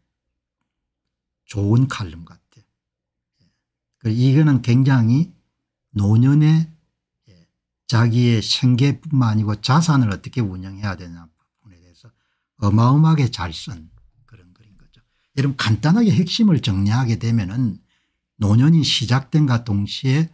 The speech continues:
갖고 있던 자산을 까먹기 시작해서는 굉장히 곤란하다는 것이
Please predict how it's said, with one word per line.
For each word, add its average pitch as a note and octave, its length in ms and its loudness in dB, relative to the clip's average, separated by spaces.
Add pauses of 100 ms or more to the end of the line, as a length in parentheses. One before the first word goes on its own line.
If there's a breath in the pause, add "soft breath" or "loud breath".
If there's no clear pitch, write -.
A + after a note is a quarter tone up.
(380)
갖고 D3 320 0
있던 G#2+ 240 -2
자산을 A#2+ 440 -2
까먹기 C#3 480 0
시작해서는 G#2 520 -6
굉장히 C3 400 -2
곤란하다는 A2 680 -4
것이 F2+ 380 -18